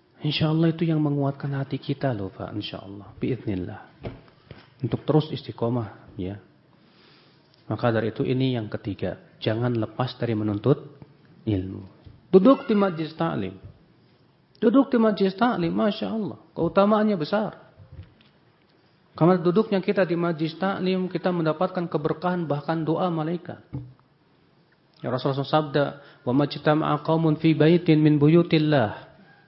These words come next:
yatluna kitaballah, wa yatadarasuna bainahum, illa nazalat alaihimus sakinah, wa ghashiyatuhumur rahmah, wa haffathumul malaika, wa dzakarahumullahu fi man indah." Masya Allah.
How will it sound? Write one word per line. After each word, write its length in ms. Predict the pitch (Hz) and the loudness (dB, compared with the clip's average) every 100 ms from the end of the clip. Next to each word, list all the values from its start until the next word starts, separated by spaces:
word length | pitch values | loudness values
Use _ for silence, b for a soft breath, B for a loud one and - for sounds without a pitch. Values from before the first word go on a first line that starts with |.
| - | -2
yatluna 640 | 147 151 147 185 240 220 | 0 0 2 2 4 2
kitaballah, 880 | - 170 156 147 135 120 101 98 - | 0 0 0 0 -2 -2 -4 -6 -2
wa 60 | 147 | 2
yatadarasuna 1040 | 165 175 165 226 262 226 220 226 202 160 | 4 4 4 2 2 0 0 0 2 2
bainahum, 560 | 139 180 160 120 104 107 B B B | 2 2 2 -2 -4 -8 B B B
illa 560 | 190 214 180 147 127 - 165 | 4 6 4 4 2 0 0
nazalat 560 | 165 139 127 127 - | 0 2 0 0 -2
alaihimus 720 | 123 131 123 117 127 117 117 | -2 0 0 0 0 0 -2
sakinah, 640 | - 117 139 123 104 98 - B B 147 | -8 -6 -4 -2 -4 -8 -16 B B 0
wa 160 | 214 185 | 2 2
ghashiyatuhumur 960 | 175 - 147 160 170 - - 170 175 | -2 -2 0 0 0 -2 2 4 6
rahmah, 800 | 170 175 - - 98 101 - _ | 6 4 0 -6 -6 -6 -12 _
wa 140 | 185 196 | 4 6
haffathumul 960 | 220 208 - 165 160 - 175 190 170 | 4 2 0 -2 -2 -2 0 2 0
malaika, 640 | 143 127 113 110 - 101 - B | 0 -2 -4 -8 -8 -10 -12 B
wa 160 | 214 233 | 2 4
dzakarahumullahu 960 | 240 233 233 220 233 240 240 262 262 233 | 4 4 4 4 4 4 4 4 4 2
fi 160 | 254 | 2
man 160 | 233 226 | 4 2
indah." 560 | 240 226 139 110 - - | 4 2 2 -2 -6 -12
Masya 320 | 113 - - | -12 -10 -14
Allah. 360 | - 113 - | -16 -18 -20